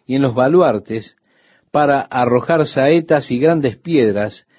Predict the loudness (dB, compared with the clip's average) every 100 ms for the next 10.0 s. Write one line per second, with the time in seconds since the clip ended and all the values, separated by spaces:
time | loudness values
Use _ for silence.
0 | _ _ _ -8 -6 -4 -6 -2 0 0
1 | -2 -4 -4 -2 -4 -8 -14 -8 -6 -2
2 | 0 0 -2 -6 -18 -20 -20 _ _ _
3 | _ _ _ _ _ _ _ _ _ _
4 | _ _ 0 2 -2 -8 -6 -4 -4 -4
5 | -2 -2 -2 -2 -4 -8 _ _ _ -4
6 | 0 2 2 0 -4 -4 -2 0 2 2
7 | 0 -2 -2 -4 -16 -4 0 2 2 0
8 | -4 -4 -6 -8 -14 _ _ _ _ _
9 | _ -10 -4 -2 0 0 2 2 0 -2